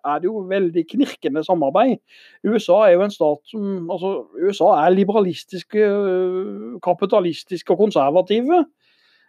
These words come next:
Sovjetunionen er basert på planøkonomi, kommunisme, det er jo helt forskjellig. England, Storbritannia på sin side, var et, øhm,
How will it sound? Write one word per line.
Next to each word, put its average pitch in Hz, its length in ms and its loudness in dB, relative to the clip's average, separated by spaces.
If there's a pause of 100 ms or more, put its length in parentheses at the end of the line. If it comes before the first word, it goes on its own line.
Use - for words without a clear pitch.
(120)
Sovjetunionen 226 1120 0
er 202 160 0
basert 202 440 0
på 208 500 0
planøkonomi, 202 1000 -2 (420)
kommunisme, 226 800 -2
det 175 100 2
er 127 180 0
jo - 180 -10
helt 135 180 -8
forskjellig. 220 520 0 (1000)
England, 220 500 0
Storbritannia 196 520 0
på 214 120 -6
sin 196 180 -4
side, 269 420 -2 (120)
var 175 480 0
et, 208 240 -10
øhm, 208 680 -4